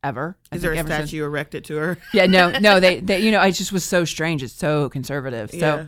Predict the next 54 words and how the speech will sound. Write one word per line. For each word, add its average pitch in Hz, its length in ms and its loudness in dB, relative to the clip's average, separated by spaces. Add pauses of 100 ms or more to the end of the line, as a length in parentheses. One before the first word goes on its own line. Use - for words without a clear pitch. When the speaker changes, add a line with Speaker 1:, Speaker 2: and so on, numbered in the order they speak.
Speaker 1:
so - 120 -8
she 185 140 -4
was 160 140 -2
the 160 80 -8
town, 147 560 -4
you 165 100 -2
know, 143 160 0
and 147 140 -4
this 190 100 -4
town 165 220 -4
was 151 100 -6
very 147 140 -4
small, 147 300 -4
but, 143 220 -6
you 214 120 0
know, 202 100 2
I, 196 220 4 (280)
I 196 100 2
delivered 185 280 -2
papers 160 460 -4 (120)
and 165 140 -10
when 151 100 -6
I 151 80 -4
lived 160 200 -6
in 160 400 -10
the 156 100 -12
Mooresville, 170 380 -6
the 156 60 -10
small 160 200 -10
town, 160 300 -6 (360)
and 165 80 -4
it 170 40 -2
was 180 100 -2
this 185 160 -10
kind 196 160 -4
of 185 80 -4
town 175 220 -4
that 160 100 -6
if 156 80 -8
I 254 140 2
was, 175 160 -4
like, 170 140 -6
ten 175 220 -4
minutes 165 320 -6
late 151 200 -4
on 143 160 -4
the 139 380 -6
route, 151 440 0 (100)
the 147 120 -12
people 175 180 -8
would - 160 -10
call 170 240 -8
my 190 160 -4
mom 160 460 -6